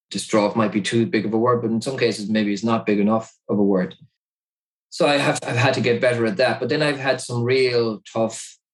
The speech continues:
cases with when a fighter has had to go through that unexpected end of everything they've been working towards. That's really tough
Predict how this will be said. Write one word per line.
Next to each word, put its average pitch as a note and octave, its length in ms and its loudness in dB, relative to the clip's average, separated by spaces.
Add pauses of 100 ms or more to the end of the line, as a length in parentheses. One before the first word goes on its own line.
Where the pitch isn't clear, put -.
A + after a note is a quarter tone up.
(120)
cases A2 720 -2
with G#2 320 0 (300)
when E3+ 180 0
a F#3+ 60 0
fighter D#3 380 0
has B2 240 -2
had C3 260 -4
to B2 60 -4
go A#2+ 240 0
through B2+ 280 0
that A2+ 300 2 (260)
unexpected A#2 800 0 (680)
end D#3+ 320 2
of C3+ 140 2
everything B2 560 0
they've A2+ 120 2
been A2 140 2
working A2+ 300 0
towards. G2+ 460 -2
That's B2 220 0
really A2 200 2
tough G2 280 -2